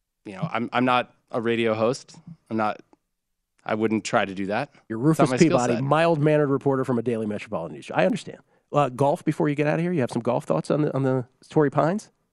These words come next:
Speaker 1: Yeah, it's, uh, it's, I mean, one of my favorite tournaments, although it, it, it does bring back some bad memories from twelve years ago.
Speaker 2: Was,
Speaker 1: But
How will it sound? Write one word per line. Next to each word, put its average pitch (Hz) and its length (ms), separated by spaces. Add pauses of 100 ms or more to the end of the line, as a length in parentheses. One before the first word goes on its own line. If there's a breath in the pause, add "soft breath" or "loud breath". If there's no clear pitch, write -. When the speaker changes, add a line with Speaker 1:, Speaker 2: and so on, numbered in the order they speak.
(220)
Speaker 1:
Yeah, 165 340
it's, - 260
uh, 123 320 (300)
it's, - 460 (260)
I 104 40
mean, 104 340
one 123 140
of 110 80
my 113 120
favorite 110 340
tournaments, 120 420
although 101 320
it, - 140 (640)
it, - 220
it 104 140
does 107 180
bring 104 160
back 98 160
some 101 120
bad 95 180
memories 92 400
from 90 160
twelve 92 280
years 90 200
ago. 92 240 (720)
Speaker 2:
Was, 110 100
Speaker 1:
But 104 140